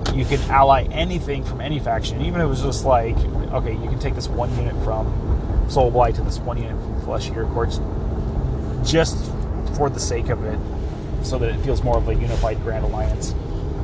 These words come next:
Like, 'cause right now the only model that you can take across all the Death factions is Nagash. <clears throat> And, uh, Nagash needs some tooling, I think. Needs just a little bit of, just a little bit of tweaking to kind of update him for,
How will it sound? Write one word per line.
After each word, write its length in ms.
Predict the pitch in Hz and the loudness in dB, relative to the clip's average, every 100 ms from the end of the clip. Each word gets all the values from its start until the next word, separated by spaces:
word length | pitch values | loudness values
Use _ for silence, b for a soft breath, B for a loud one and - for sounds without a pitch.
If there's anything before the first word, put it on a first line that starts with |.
| - - - - - - - - - | -4 -4 -4 2 2 4 2 2 2
Like, 160 | 120 127 | 0 0
'cause 160 | 120 | 0
right 200 | - 131 | 2 2
now 140 | 131 123 | 4 2
the 120 | 127 | 2
only 160 | 123 | 0
model 240 | 123 120 120 | 2 4 4
that 80 | 113 | 2
you 120 | - | -2
can 120 | - | 2
take 280 | - 117 117 - | 2 4 0 0
across 340 | - 120 110 | 2 2 4
all 260 | 113 113 113 | 2 2 2
the 120 | 110 | 2
Death 280 | 110 110 110 | 0 0 0
factions 600 | 117 110 107 - - - - B B - | 2 0 0 -2 -2 -2 -2 B B -2
is 380 | 120 113 104 - | 0 0 0 -2
Nagash. 600 | 104 101 - 82 - - | -2 -2 -2 -2 -2 -4
<clears throat> 1200 | - - - - - - - - - 147 131 113 - - - - - - | 2 2 2 2 0 2 0 0 0 0 2 0 -2 -4 -4 -2 -2 0
And, 220 | 127 123 - 127 | 0 2 2 6
uh, 220 | 117 113 - | 6 6 2
Nagash 500 | 120 117 127 123 117 - | 0 0 2 2 2 2
needs 220 | 117 - | -2 0
some 160 | - - | 0 0
tooling, 440 | - - - - | 0 -2 -2 -2
I 60 | - | 0
think. 360 | - - - | 0 0 2
Needs 220 | - - - - | 0 2 0 0
just 180 | 120 | 0
a 20 | 120 | 0
little 180 | 117 | 0
bit 140 | 117 113 | 2 0
of, 80 | 104 - - | 0 -2 -2
just 160 | 135 135 | -2 0
a 40 | |
little 80 | 131 | 2
bit 100 | 127 | 2
of 100 | - | 2
tweaking 320 | 131 - 123 | 2 0 0
to 60 | 110 | 0
kind 160 | 117 | 0
of 200 | 110 113 | 0 0
update 180 | - 110 | 0 0
him 200 | 101 - | -2 -2
for, 340 | - 104 107 | -2 0 0